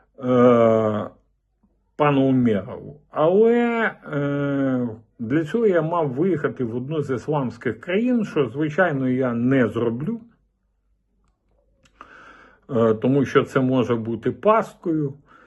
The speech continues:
Ну, нічого. Е, якщо у кого є які матеріали, які стосуються діяльності цієї чебуречної імені Умєрова Жумаділова,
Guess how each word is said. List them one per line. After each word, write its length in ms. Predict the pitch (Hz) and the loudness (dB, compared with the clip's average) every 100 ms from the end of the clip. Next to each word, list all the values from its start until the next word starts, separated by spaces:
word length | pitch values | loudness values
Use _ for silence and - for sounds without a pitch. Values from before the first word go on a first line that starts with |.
| _ _ - | _ _ -6
Ну, 260 | 285 302 | -4 -2
нічого. 720 | 294 285 - 277 269 202 208 - _ _ | -2 -2 -2 -2 -2 -2 -4 -8 _ _
Е, 60 | 160 147 139 135 131 | -4 0 2 2 0
якщо 320 | 131 180 - 262 | 0 -2 -2 -4
у 120 | 220 | -4
кого 260 | - 202 | 0 0
є 280 | 139 131 156 | 0 -2 -2
які 360 | 135 135 143 233 | -2 -6 -6 -4
матеріали, 800 | 202 147 135 139 143 131 123 110 _ - - - - | -2 -2 -4 -2 -2 -4 -8 -10 _ -20 -20 -14 -10
які 260 | 147 262 | -4 -2
стосуються 800 | - 220 151 - 160 135 123 - | 0 -2 -2 -4 -4 -4 -4 -4
діяльності 840 | 113 113 202 214 170 156 139 - 113 | -4 -2 2 4 2 0 -6 -8 -12
цієї 300 | - 185 151 | -6 -4 -4
чебуречної 1080 | - 190 185 196 156 143 107 - 107 110 - | 0 0 2 2 4 2 2 -4 -4 -4 -6
імені 720 | 185 156 139 127 120 117 107 107 - - - | -2 2 2 2 0 -2 -4 -10 -18 -20 -8
Умєрова 840 | - 151 175 175 147 135 135 139 143 | 2 2 2 2 2 2 2 0 0
Жумаділова, 1040 | 131 190 240 233 247 262 233 208 190 175 | 2 4 4 2 2 0 -2 -2 -4 -10